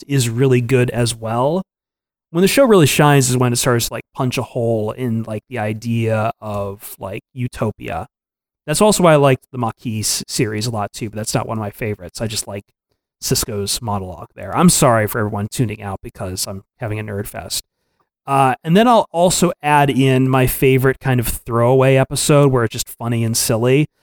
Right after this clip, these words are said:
Uh, Our Man Bashir is great. Really, I, I could watch any, any episode with, with, uh, Bashir and, and, um, oh, f-, why am I blanking on his name?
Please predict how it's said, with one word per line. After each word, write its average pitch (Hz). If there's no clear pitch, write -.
Uh, 101
Our 220
Man 185
Bashir 101
is 117
great. 101
Really, 240
I, 156
I 214
could 208
watch 147
any, 139
any 214
episode 147
with, 123
with, 120
uh, 104
Bashir 127
and, 113
and, 107
um, 101
oh, 95
f-, -
why 143
am 123
I 104
blanking 101
on 98
his 104
name? 101